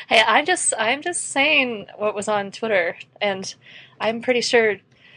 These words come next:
a few people that you know, Mike, were just like, "Well, th-, I mean, that's fine." I, it's not like they were complaining, but they kind of were. It was kind of like, oh, I guess people get kind of,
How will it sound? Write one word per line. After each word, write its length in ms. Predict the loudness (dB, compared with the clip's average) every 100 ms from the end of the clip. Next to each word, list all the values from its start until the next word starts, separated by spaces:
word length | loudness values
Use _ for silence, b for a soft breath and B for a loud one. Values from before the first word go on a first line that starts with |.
| b _
a 60 | -2
few 200 | 2 2
people 460 | 4 2 6 6 6
that 280 | 2 0
you 140 | -8 -4
know, 180 | -2 0
Mike, 360 | 0 -2 -4
were 140 | -6 -6
just 200 | -6 -6
like, 100 | 6
"Well, 440 | 10 10 10 6
th-, 120 | 4
I 40 | 4
mean, 160 | 4
that's 240 | 4 2 0
fine." 400 | 2 6 4 2
I, 260 | -2 -4 -2
it's 240 | -2 -2
not 160 | -2 0
like 140 | 0
they 120 | 0 0
were 140 | -2
complaining, 760 | -8 -16 -2 0 2 0 -4 -12 _
but 140 | -2
they 60 | 0
kind 240 | 2 0
of 120 | 0 0
were. 420 | -2 0 -2 -4 2
It 60 | 4
was 120 | 4
kind 180 | 2 0
of 60 |
like, 200 | 2 2 6
oh, 400 | 6 6 4 -2 B B B B B _ -20 0
I 80 | 4
guess 180 | 4 4
people 280 | 2 4 6
get 200 | 6 6
kind 280 | 2 2 2
of, 260 | 0 -4